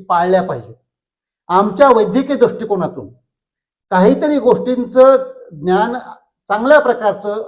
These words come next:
असणं आवश्यक आहे, की विशेषतः आम्ही डॉक्टर आहोत, आम्हाला थोडं स्पष्ट बोलावं लागतं, की जर मुलीला मासिक पाळी चालू असेल तर तुमचा हनीमून पुढे ढकला, नाहीतर माहीतच नाहीत, गेलेत हनीमूनला,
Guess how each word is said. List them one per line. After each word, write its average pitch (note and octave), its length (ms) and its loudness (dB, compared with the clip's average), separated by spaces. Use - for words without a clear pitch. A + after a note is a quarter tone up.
असणं G#3 280 -8
आवश्यक G3 480 -6
आहे, D#3+ 220 -6
की - 580 -10
विशेषतः G3+ 580 -2
आम्ही G3+ 200 -4
डॉक्टर G#3 300 2
आहोत, B3 200 6
आम्हाला G3+ 300 -2
थोडं G#3 120 -10
स्पष्ट A#3+ 300 -6
बोलावं F#3+ 240 -4
लागतं, G#3+ 260 -10
की - 600 -20
जर C#4 240 6
मुलीला A#3 540 -2
मासिक G#3 480 -6
पाळी G3+ 220 -2
चालू F#3 320 -2
असेल D3+ 340 -6
तर G3 120 -8
तुमचा A3+ 240 -2
हनीमून A3 420 -4
पुढे G#3 160 -8
ढकला, D#3+ 280 -6
नाहीतर G#3 220 2
माहीतच B3 400 2
नाहीत, A#3+ 240 -2
गेलेत C4 240 4
हनीमूनला, G#3+ 500 -2